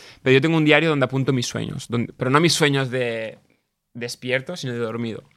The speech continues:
Y de dormido, no de dormido por la vida, sino de dormido de, de estar sleeping.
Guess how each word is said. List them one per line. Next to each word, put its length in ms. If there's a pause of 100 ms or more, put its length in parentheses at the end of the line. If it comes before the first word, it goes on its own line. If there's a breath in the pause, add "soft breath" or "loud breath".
(180)
Y 80
de 60
dormido, 440
no 200
de 120
dormido 800
por 140
la 100
vida, 220
sino 160
de 40
dormido 300
de, 320
de 100
estar 240
sleeping. 460